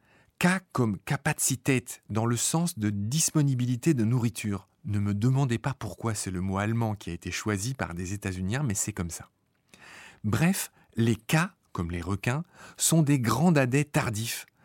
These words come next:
très lents à devenir adultes et peu prolifiques. Les autres, comme les poissons osseux, de la sardine au saumon en passant par le mérou, sont des R.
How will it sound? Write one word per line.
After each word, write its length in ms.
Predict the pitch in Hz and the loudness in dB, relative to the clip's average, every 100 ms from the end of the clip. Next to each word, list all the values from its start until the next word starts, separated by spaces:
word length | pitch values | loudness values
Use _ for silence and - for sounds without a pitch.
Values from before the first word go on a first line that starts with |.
| - - - | -20 -16 -4
très 240 | - 156 | 2 4
lents 200 | 147 147 | 4 0
à 80 | - | -2
devenir 380 | 98 98 98 92 | -2 0 0 0
adultes 360 | 92 117 151 - | -2 -2 -4 -4
et 100 | 107 | -4
peu 220 | 104 143 117 | 0 0 0
prolifiques. 600 | - 90 80 - - _ _ _ _ _ _ - - - - | -2 -6 -8 -12 -16 _ _ _ _ _ _ -20 -20 -14 -2
Les 300 | 92 104 135 | 2 4 4
autres, 320 | 226 - - | 2 -2 -6
comme 140 | - 90 | -2 -2
les 100 | 87 | 0
poissons 360 | 113 - 170 | -2 2 4
osseux, 380 | 131 - 120 160 _ - - - | 4 2 -2 -4 _ -20 -14 -4
de 100 | 87 | -2
la 140 | 82 | 0
sardine 580 | - 135 117 113 147 131 - | 0 0 0 0 0 0 -4
au 120 | 85 | -8
saumon 500 | - 113 110 123 123 - | -2 0 0 0 -4 -10
en 100 | 85 | -10
passant 360 | - 87 - 87 | -8 -8 -6 -4
par 160 | 80 | -6
le 100 | 87 | -6
mérou, 420 | 87 120 104 123 - _ - - | -2 -2 -2 -6 -10 _ -20 -12
sont 260 | - - 165 | -4 0 2
des 220 | 95 80 - | 0 -6 -4
R. 400 | 104 95 - - | 0 0 -4 -10